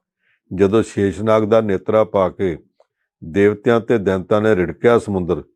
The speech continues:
ਤੇ ਚੌਦਾਂ ਰਤਨ ਨਿਕਲੇ ਸੀ, ਉਹਨਾਂ 'ਚੋਂ ਇੱਕ ਰਤਨ ਅੰਮ੍ਰਿਤ ਸੀਗਾ, ਤੇ ਅੰਮ੍ਰਿਤ ਲਿਆਉਂਦਿਆਂ ਉਹ ਭਗਵਾਨ ਵਿਸ਼ਨੂੰ ਜਿਹੜੇ ਆ ਗਰੜ ਦੀ ਸਵਾਰੀ ਕਰਕੇ ਆਸ ਰਹੇ ਸੀ, ਤੇ ਗਰੜ ਨੇ ਆਪਣੀ ਚੁੰਝ ਨਾਲ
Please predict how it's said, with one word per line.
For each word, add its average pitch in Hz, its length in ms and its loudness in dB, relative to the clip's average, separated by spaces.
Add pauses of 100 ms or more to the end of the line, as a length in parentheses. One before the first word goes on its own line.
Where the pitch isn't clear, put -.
(380)
ਤੇ 104 100 2
ਚੌਦਾਂ 104 460 2
ਰਤਨ 110 240 0
ਨਿਕਲੇ 101 340 2
ਸੀ, - 200 -14 (840)
ਉਹਨਾਂ 156 300 4
'ਚੋਂ 123 180 4
ਇੱਕ 120 140 0
ਰਤਨ 92 380 0 (540)
ਅੰਮ੍ਰਿਤ 110 320 0
ਸੀਗਾ, 107 340 0
ਤੇ 110 240 -2
ਅੰਮ੍ਰਿਤ 107 340 0
ਲਿਆਉਂਦਿਆਂ 95 500 0 (760)
ਉਹ 117 260 0
ਭਗਵਾਨ 107 480 2 (1200)
ਵਿਸ਼ਨੂੰ 113 420 0
ਜਿਹੜੇ 120 200 4
ਆ 120 40 4
ਗਰੜ 95 280 0
ਦੀ 107 140 -2
ਸਵਾਰੀ 110 300 0
ਕਰਕੇ 107 400 0
ਆਸ 98 260 0
ਰਹੇ 113 240 2
ਸੀ, 110 120 -8
ਤੇ 113 120 -2
ਗਰੜ 98 280 -2
ਨੇ 110 180 -2
ਆਪਣੀ 110 280 -2
ਚੁੰਝ 120 300 -4
ਨਾਲ 120 200 2